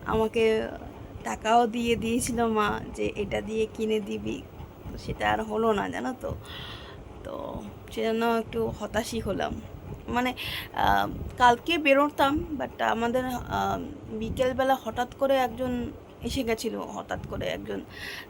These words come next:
তো সেই জন্য বেরোতে পারিনি। তো আজকে সেই জন্য, কালকে যেহেতু জামাই ষষ্ঠী আর আজকে যে শনিবার, সেটা মাথাতেই ছিল না। তো সব মিলিয়ে, আহ, হয় না একটা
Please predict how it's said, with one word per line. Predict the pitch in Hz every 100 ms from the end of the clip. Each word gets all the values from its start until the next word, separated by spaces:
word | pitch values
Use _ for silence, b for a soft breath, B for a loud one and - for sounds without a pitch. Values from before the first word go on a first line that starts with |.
| -
তো | 110 104 - - -
সেই | 226 214
জন্য | 220 226 233 226 226 240 - - - - - - - 233
বেরোতে | 240 220 220
পারিনি। | 214 202 190 185 - B B B B - -
তো | -
আজকে | 196 - 247
সেই | 240 233
জন্য, | 240 254 285 285 - -
কালকে | 233 220 247
যেহেতু | 247 247 254
জামাই | 226 226 240
ষষ্ঠী | 240 254 - - 220 - -
আর | - -
আজকে | 196 - 262
যে | 247 254
শনিবার, | 262 254 269 240 - - - -
সেটা | - 233
মাথাতেই | 208 196 208 254 254
ছিল | - 131
না। | 92 73 - - B B B - - - -
তো | -
সব | - 208 208
মিলিয়ে, | 240 262 285 330 349 370 B B B B -
আহ, | 247 262
হয় | 269 285
না | 415 427
একটা | 349 320 302